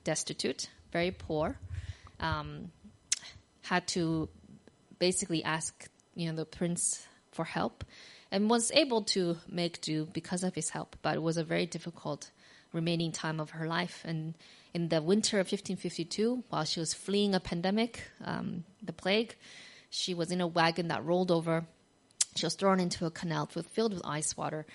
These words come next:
and, uh, she was severely injured. And so after suffering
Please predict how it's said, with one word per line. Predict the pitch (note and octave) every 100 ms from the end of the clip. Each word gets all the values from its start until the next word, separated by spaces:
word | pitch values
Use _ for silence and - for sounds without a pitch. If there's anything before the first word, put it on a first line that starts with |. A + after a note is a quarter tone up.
| - - -
and, | - D#3 D3+
uh, | C#3 C#3
she | -
was | -
severely | - F3 G3 G3+ - -
injured. | F#3 E3+ - -
And | - D#3
so | D#3 D#3+ -
after | D#3 - D#3
suffering | - F#3 - D#3+ D3+ D#3+